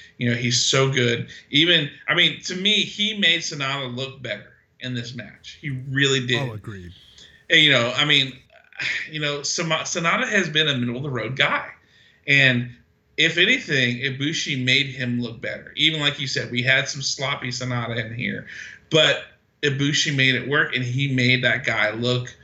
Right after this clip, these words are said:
Speaker 1: good. And that's the problem: is Sanada can't do that with other people, and he can't, you know, he's dependent on other people to raise his level. And so that's how I see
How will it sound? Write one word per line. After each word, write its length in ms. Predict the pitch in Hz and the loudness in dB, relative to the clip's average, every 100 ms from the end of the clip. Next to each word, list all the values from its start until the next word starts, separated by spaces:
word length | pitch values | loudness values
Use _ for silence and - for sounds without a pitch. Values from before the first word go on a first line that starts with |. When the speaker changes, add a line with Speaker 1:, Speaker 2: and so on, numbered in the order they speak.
| _ _ - | _ _ -12
Speaker 1:
good. 400 | 135 123 101 - - - - | -4 -2 -2 -6 -14 -14 -2
And 140 | 151 165 | 4 6
that's 200 | 202 208 | 6 4
the 100 | 202 | -4
problem: 560 | - 165 165 135 104 - - - | -2 -2 -2 -4 -10 -14 -20 -4
is 280 | 151 147 131 | 0 0 -2
Sanada 640 | - - 180 147 160 202 | -2 -2 -2 0 0 -2
can't 260 | 202 185 170 | -2 -4 -4
do 120 | 156 | -2
that 260 | 147 143 135 | 0 0 -2
with 140 | 127 | -12
other 280 | 92 131 147 | -10 -10 -10
people, 480 | - 110 101 95 - _ _ _ 127 | -10 -16 -16 -20 -20 _ _ _ -6
and 200 | 127 120 | -4 -4
he 340 | - 170 190 | -4 -4 -4
can't, 480 | - 160 143 135 127 - _ _ _ | -2 2 4 2 -2 -12 _ _ _
you 180 | - 165 | -2 4
know, 220 | 135 120 120 - | 4 4 -4 -10
he's 260 | 170 185 175 | -2 -2 -2
dependent 440 | 151 - 165 151 | -4 0 0 0
on 220 | 123 127 | -4 -4
other 140 | 131 131 | -2 -2
people 240 | 135 127 | -4 -6
to 120 | 123 | -6
raise 300 | 113 117 117 | -4 -2 -2
his 200 | 120 120 | -2 -4
level. 200 | 117 - - _ - - - | -8 -16 -20 _ -20 -8 0
And 120 | 131 | 2
so 140 | 147 | 4
that's 240 | 147 175 - | 6 4 4
how 260 | 170 151 | 2 2
I 180 | 131 135 | 2 0
see 420 | 135 143 131 123 | 0 -2 -2 -4